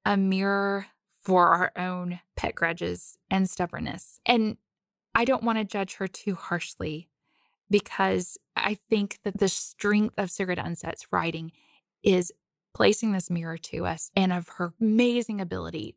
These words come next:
to write and to capture human nature. But there is so much more to come for this book. I can't share all of it for now, but in the latter half of the book,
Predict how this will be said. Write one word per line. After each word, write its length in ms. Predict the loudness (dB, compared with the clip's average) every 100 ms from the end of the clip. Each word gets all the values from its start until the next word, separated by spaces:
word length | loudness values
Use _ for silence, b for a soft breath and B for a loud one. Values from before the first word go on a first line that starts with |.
| -2
to 140 | 0
write 500 | 0 -2 -4 -2 -4
and 120 | -4 -6
to 80 |
capture 440 | -6 -4 -4 -4 -8
human 360 | -8 -10 -8
nature. 480 | -10 -10 -12 -12 -14 _ _ _ -2
But 100 | 2
there 120 | 2
is 100 | 2
so 300 | -2 -2 2
much 320 | 4 4 0
more 520 | -6 -4 -2 -2 -2 -8 _ _ _ _ -4
to 120 | -4
come 360 | -2 -4 -4 -4
for 120 | -6
this 200 | -6 -6
book. 300 | -6 -6 -6
I 60 | -10
can't 480 | -2 0 0 -4 -20 _
share 380 | -4 0 2 2
all 220 | 2 2
of 100 | 0
it 120 | -6 -6
for 120 | -4
now, 420 | -2 -2 -8 -12 -14 _ _
but 440 | 2 2 -2 -18 -6 0
in 80 |
the 80 | 2
latter 280 | 4 2 0
half 300 | -2 -2 -2
of 80 | -6
the 80 | -6
book, 420 | -4 -6 _